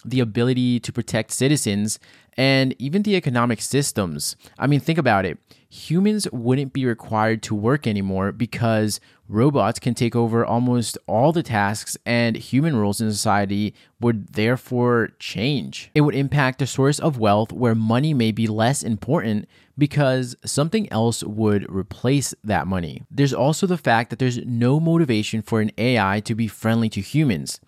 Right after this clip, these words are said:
Would this artificial intelligence under evolutionary pressure promote its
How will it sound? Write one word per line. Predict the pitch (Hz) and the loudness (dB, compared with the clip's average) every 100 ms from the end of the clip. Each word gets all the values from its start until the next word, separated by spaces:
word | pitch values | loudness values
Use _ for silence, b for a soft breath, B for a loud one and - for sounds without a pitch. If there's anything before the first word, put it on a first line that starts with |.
| B B B B | B B B B
Would | 143 | 0
this | 143 143 | 2 0
artificial | 123 147 151 151 147 | 0 0 0 -2 -4
intelligence | 127 131 135 127 127 - | -2 -2 -2 -2 -2 -4
under | 123 123 120 113 - | -2 0 2 2 0
evolutionary | 120 120 127 123 123 113 107 | -2 0 0 -2 -2 0 -2
pressure | - 127 143 - 104 101 b b _ | -2 -2 -2 0 0 0 b b _
promote | - 127 113 107 110 | -2 0 2 2 0
its | 113 110 | -2 -6